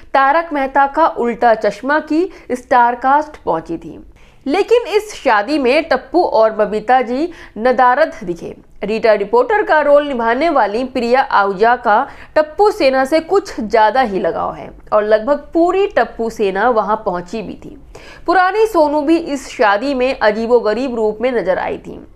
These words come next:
लेकिन टप्पू का कोई अता पता नहीं था। बेहद खुश दिखी प्रिया। बता दें कि प्रिया आहूजा और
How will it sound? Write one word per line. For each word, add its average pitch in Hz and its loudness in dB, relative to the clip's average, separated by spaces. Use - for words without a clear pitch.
लेकिन 214 -4
टप्पू 208 0
का 320 0
कोई 330 0
अता - 0
पता 208 -4
नहीं 170 -10
था। - -18
बेहद 370 0
खुश 320 -2
दिखी 190 -8
प्रिया। 175 -4
बता 214 2
दें 220 -4
कि 233 -4
प्रिया 220 0
आहूजा 202 2
और 254 2